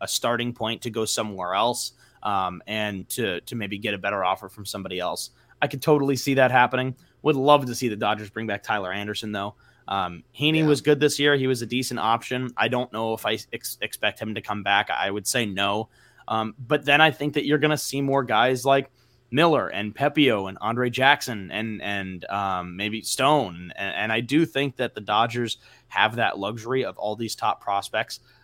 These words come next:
Speaker 1: Um, and maybe, in fact, I mean, obviously it depends on what the free agent market looks like and what the Dodgers do with some of their pending free agents. Um, but ultimately, uh, I, I think that next year could be a year where we see guys get more opportunities. And again, we saw Pepiot this year. Um,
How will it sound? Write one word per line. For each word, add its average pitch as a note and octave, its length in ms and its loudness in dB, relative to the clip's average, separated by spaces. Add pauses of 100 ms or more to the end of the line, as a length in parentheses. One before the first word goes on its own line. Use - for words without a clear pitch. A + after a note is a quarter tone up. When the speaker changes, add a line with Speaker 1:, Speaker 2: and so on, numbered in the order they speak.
Speaker 1:
Um, F#2+ 240 -4
and A#2 180 -4
maybe, D3 500 2
in C#3 120 -4
fact, C#3 380 4
I - 20 0
mean, C3+ 200 -4
obviously C#3 380 2
it C#3 80 0
depends C3 340 -6
on C3+ 120 -2
what B2 100 -4
the - 80 -18
free C3+ 200 -4
agent C3 220 -2
market B2+ 280 -6
looks C3 200 -8
like D3 200 2
and A2 80 -10
what A2 120 -6
the A2+ 80 -18
Dodgers A2+ 380 0
do A#2 140 -2
with G#2+ 120 -4
some A#2+ 160 -6
of G2 120 -12
their G2 160 -4
pending C3 340 -4
free C#3+ 220 2
agents. D3+ 420 0 (340)
Um, G#2+ 360 -2 (160)
but C3+ 240 0
ultimately, C3+ 640 2 (320)
uh, G2 420 0 (180)
I, A2 180 2
I A#2+ 160 4
think C3+ 280 -4
that B2 100 -4
next C3+ 320 -4
year B2+ 100 -2
could C#3 160 -2
be B2 140 2
a A#2+ 40 4
year A2+ 200 0
where A2+ 140 0
we A2+ 120 -2
see A2 220 -4
guys G#2 240 -2
get G#2+ 160 -10
more F#2+ 160 -6
opportunities. F#2 520 -8
And G2+ 100 -8
again, B2 260 0
we G#2+ 80 -4
saw A#2 200 0
Pepiot A2 480 -2
this F2 220 -8
year. F2 260 -8 (320)
Um, F2+ 520 -4